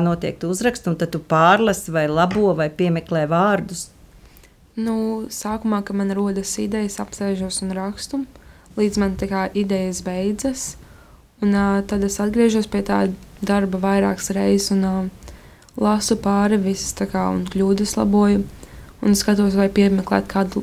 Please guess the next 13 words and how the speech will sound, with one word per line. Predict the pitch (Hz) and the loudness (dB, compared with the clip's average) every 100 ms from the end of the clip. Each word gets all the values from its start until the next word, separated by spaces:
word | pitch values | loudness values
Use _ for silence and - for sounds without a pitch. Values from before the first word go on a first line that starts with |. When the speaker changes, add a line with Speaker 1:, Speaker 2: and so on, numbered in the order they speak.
| 254 | -2
Speaker 2:
labāku | 202 196 190 190 | -2 2 0 2
vārdu, | 196 196 196 | 0 2 0
kas | 202 - | -2 0
var-, | 196 | 0
varētu | 196 196 190 185 185 - - - - - | 2 2 2 0 -4 -8 -14 -18 -18 -16
labāk | - 214 196 196 196 | 2 6 6 6 8
ieiet | 196 190 185 | 6 6 2
klāt | 196 196 214 - | 2 2 2 -2
tajā, | - 202 185 190 185 185 - | 0 2 2 0 -2 -4 0
nu, | 226 226 | 4 6
dzejā, | 208 196 196 190 | 6 6 4 4
tajā | 190 185 180 | 0 -2 0
pantiņā. | 196 196 202 196 190 | 2 4 4 4 4